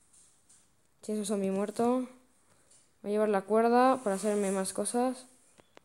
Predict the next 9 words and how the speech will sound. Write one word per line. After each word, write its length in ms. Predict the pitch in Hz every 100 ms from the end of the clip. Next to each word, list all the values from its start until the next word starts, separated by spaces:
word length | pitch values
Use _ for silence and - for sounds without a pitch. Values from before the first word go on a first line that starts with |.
| _ _ _ _ _ _ -
No, 160 | 202 - -
vamos 300 | 226 240 226
por 100 | 214
este. 240 | 214 -
Mira, 260 | 220 202 185
arriba 220 | 196 269
hay 80 | 359
más 160 | 247 220
zombies. 420 | 208 185 165